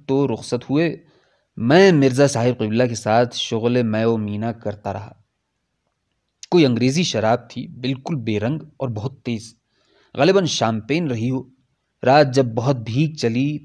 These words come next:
तो मैंने इजाज़त चाही। फरमाया, फरमाया, "देर होती है, जाओ भाई जाओ, मैं भी कुछ फ़िक्र सुखन करूँगा।" है, है, है,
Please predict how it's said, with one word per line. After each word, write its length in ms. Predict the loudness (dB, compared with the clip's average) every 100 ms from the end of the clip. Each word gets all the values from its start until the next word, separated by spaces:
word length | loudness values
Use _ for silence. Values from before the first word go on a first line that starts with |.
| -8
तो 60 |
मैंने 280 | -4 -2 -2
इजाज़त 320 | 0 -2 -2
चाही। 340 | -4 -4 -4 -8 -10 -10
फरमाया, 360 | -6 -2 -2 -4 -10 _ _ _ _ _ _ _ _ _ _ _
फरमाया, 400 | -2 2 6 6 4 -2 -20 -18
"देर 280 | -8 0 0
होती 340 | 0 -2 -2 0
है, 380 | 2 0 -4 -12 _ _ _ _
जाओ 380 | -4 2 4 2
भाई 220 | 2 0
जाओ, 580 | 2 4 2 0 -6 -16 _ _ _ _ _ _ _ _ _ -4
मैं 320 | 2 4 6
भी 140 | 6 6
कुछ 260 | 4 2
फ़िक्र 360 | 0 -2 2 0
सुखन 400 | 0 0 0 0
करूँगा।" 500 | -2 -2 -2 0 0 -2 -6 -14 _ -20 _ -20
है, 420 | -14 -10 -10 -12 -18 -18
है, 360 | -8 -2 0 0
है, 720 | -2 -6 -6 -10 -16 -18